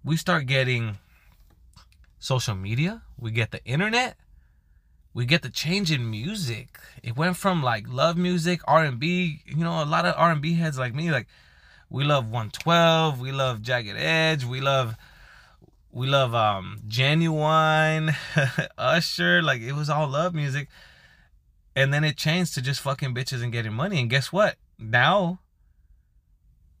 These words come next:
everybody, all the people are doing is having sex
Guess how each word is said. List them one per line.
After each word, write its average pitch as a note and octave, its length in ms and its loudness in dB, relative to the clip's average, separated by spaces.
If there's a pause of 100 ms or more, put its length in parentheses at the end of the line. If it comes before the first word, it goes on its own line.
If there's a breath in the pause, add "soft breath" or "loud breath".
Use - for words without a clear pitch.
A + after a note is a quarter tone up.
(680)
everybody, D3 640 0
all C#3 140 4
the D#3 120 -2
people D3 320 -4
are D3+ 120 2
doing F3 500 -4 (140)
is A#2+ 380 -4 (280)
having B2+ 400 2
sex - 500 -10